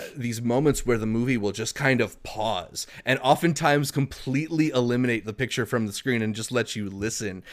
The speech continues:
And I was just on the edge of my seat the entire time. I really wanted to know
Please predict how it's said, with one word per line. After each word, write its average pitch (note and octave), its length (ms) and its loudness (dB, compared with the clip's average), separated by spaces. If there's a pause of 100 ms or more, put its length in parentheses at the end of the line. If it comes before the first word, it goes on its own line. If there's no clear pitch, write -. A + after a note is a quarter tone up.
(240)
And C3 200 2
I B2+ 200 2
was E3+ 320 2 (180)
just - 280 -6 (100)
on C#3 320 6
the C3 260 -2
edge B2 280 2
of B2+ 120 -2
my A2 180 2
seat A2+ 360 -4
the G2+ 220 -8
entire F#2+ 520 -8
time. F#2 360 -8
I B2+ 120 4
really B2 720 2
wanted G2+ 380 -4
to G#2 100 -8
know F#2+ 340 -6